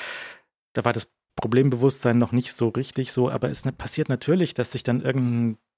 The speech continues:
Developer-Kollege halt mal einen Dump von der Produktionsdatenbank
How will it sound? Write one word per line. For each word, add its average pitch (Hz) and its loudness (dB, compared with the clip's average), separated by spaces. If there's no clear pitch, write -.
Developer-Kollege 120 2
halt 113 0
mal 117 4
einen 113 2
Dump 123 0
von 135 -2
der 131 -2
Produktionsdatenbank 107 -2